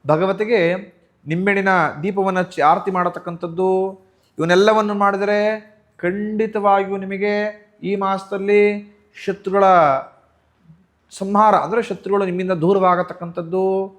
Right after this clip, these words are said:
ಮನಸ್ಸಿಗೆ ಸಂತೋಷ ಸಿಗತಕ್ಕಂಥದ್ದು, ಹಾಗೆಯೇ ಆ ಭಗವತಿ ಅನುಗ್ರಹದಿಂದ ಮಾಡತಕ್ಕಂಥ ಎಲ್ಲ ಕೆಲಸ ಕಾರ್ಯಗಳಲ್ಲೂ ದಿಗ್ವಿಜಯ ಪ್ರಾಪ್ತಿಯಾಗತಕ್ಕಂಥದ್ದು.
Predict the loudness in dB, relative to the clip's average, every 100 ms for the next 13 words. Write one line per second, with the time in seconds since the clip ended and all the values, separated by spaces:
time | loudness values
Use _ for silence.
0 | _ _ _ -8 -2 -2 0 0 2 4
1 | 2 -2 _ -8 -6 -4 0 0 0 -4
2 | -4 -6 -8 -8 -6 -2 0 2 0 -6
3 | _ _ _ _ 0 0 0 -2 0 0
4 | -2 -6 -16 _ _ 4 4 2 -2 0
5 | 2 2 2 0 -2 -2 -4 -4 2 4
6 | 4 2 -4 -18 -6 0 0 0 -4 -8
7 | -6 -6 -4 -4 -4 -6 -8 -2 -2 0
8 | -2 -2 -4 -4 -10 _ _ -6 -4 -4
9 | 0 2 2 -2 -4 -4 -4 -10 -12 -18
10 | -20 -20 -20